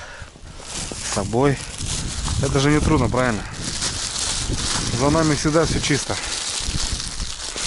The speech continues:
Выгрузил. Всё аккуратненько домой приехал. В мусор. Всё. На льду никакого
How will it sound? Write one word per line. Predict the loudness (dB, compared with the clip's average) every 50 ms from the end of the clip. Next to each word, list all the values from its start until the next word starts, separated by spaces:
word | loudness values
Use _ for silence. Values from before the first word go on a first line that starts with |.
| -4 -4 -4 -6 -4 -4 -2 2
Выгрузил. | 4 4 6 6 6 6 6 6 4 4 2 0 -4 -8 -10 -8 -8 -8 -8 -8 -8 -8 -8 -8 -8 -8 -8 -8 -10 -10 -12 -10 -8 -6
Всё | -2 2 4 4 6 4
аккуратненько | 4 4 4 4 4 4 2 0 0 2 2
домой | 2 4 4 4 4 4
приехал. | 6 6 6 6 4 4 2 0 0 -2 -4 -8 -8 -10 -10 -12 -14 -12 -12 -8 -4
В | 0 2
мусор. | 4 4 4 4 4 2 0 0 -2 -8 -10 -10 -10 -10 -12 -14 -16 -14 -14 -14 -14 -12 -10 -8 -6 -4 -4 -2
Всё. | 0 0 2 4 2 2 2 0 0 0 0 0 0
На | 0 0 0
льду | 2 4 4 4
никакого | 6 4 4 2 0 2 4 4 6 6 4 2